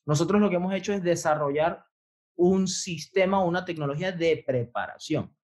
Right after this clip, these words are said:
Lo que pasa es que esa tecnología de preparación requiere una restauración definitiva para que tú lo puedas ver.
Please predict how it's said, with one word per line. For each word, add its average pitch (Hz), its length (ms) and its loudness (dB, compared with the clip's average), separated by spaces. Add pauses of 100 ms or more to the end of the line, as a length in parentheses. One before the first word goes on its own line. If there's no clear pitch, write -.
(320)
Lo 165 100 4
que 175 100 4
pasa 180 200 2
es 254 40 -8
que 247 80 -4
esa 226 140 -6
tecnología 208 560 2
de 226 80 2
preparación 170 600 0
requiere 196 400 0
una 196 200 -4
restauración 160 480 -2
definitiva 170 680 0 (280)
para 156 140 4
que 156 120 0
tú 185 120 2
lo 220 140 6
puedas 180 200 4
ver. 156 240 -2